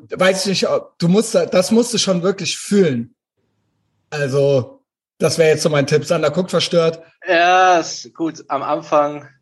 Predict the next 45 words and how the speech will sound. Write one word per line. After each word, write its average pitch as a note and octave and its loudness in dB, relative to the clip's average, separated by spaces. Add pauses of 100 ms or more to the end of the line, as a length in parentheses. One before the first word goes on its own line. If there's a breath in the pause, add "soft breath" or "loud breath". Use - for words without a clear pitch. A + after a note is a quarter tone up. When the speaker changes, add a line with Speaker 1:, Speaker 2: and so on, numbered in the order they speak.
(120)
Speaker 1:
Genau, F#3+ 0
Speaker 2:
Ich C#3+ -2
glaub, C#3 0
Speaker 1:
am C#3 0
Speaker 2:
das D3 -4
ist E3 -2
Speaker 1:
Anfang. B2 -2
Speaker 2:
am B2 -2
Anfang A#2+ 0
so, A2 -12
ne? A#2+ -12
Speaker 1:
Genau, F3 2
ich D3 -4
glaub, F#3+ 2
das C#3+ -2
Speaker 2:
Mal D3 2
Speaker 1:
ist D3 0
so C3 2
ein C#3 2
Speaker 2:
eins, D3 -2
Speaker 1:
bisschen, F#3+ -4
Speaker 2:
ne? A2+ -14 (420)
Speaker 1:
ja, E3+ 0
Speaker 2:
Bis F3+ 2
man - -
Speaker 1:
ich G3+ 4
Speaker 2:
das D#3 4
Speaker 1:
glaub, C#3 4
es F3 -2
Speaker 2:
wirklich G3 2
Speaker 1:
ist D#3+ -6
Speaker 2:
mal C#3 2
gerafft C3+ -4
hat, C3+ 0 (360)
äh, G#2+ -14
Speaker 1:
Genau, E3+ 2
es C#3+ -2
ist - -2
so A3 2
ein F#3 0
bisschen F3 0
Speaker 2:
gar A#2 2
nichts D#3+ 2
Speaker 1:
so, D#3+ 4
Speaker 2:
gilt. G#2 -6